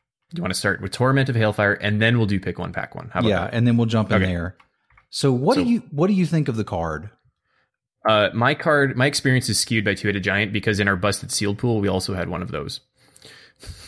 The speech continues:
Speaker 1: So, but no, even, even in Two-Headed Giant, it, it was difficult for us to line up, and you're getting double the effect of it. It was difficult for us to line up a position with it that would get us from behind to ahead.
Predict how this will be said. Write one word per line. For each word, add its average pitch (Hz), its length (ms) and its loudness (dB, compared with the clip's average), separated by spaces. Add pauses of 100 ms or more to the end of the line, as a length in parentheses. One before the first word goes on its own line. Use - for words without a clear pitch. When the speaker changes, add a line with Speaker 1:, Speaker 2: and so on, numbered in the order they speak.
(160)
Speaker 1:
So, 113 280 2 (300)
but 156 220 2
no, 156 80 2 (140)
even, 196 600 0
even 220 260 2
in 220 120 2
Two-Headed 151 280 2
Giant, 113 380 2
it, 113 140 -2
it 131 100 -2
was 113 180 0
difficult 127 540 0
for - 180 -6
us - 200 -4
to 120 100 -6
line 101 380 -2
up, - 340 -2 (460)
and 120 120 2
you're 143 120 4
getting 135 240 2
double 110 260 0
the 107 140 2
effect 92 340 -2
of 123 80 -6
it. 143 160 -6 (260)
It 123 160 2
was 120 200 2
difficult 139 500 0
for 98 140 -4
us 107 180 0
to 110 100 -4
line 104 320 2
up 101 280 0
a 101 60 -2
position 104 640 0
with 98 220 -2
it 95 340 -2
that 107 200 0
would 98 260 -2
get 104 200 2
us 107 180 2
from 101 180 0
behind 95 400 0
to 95 140 -2
ahead. 92 380 -4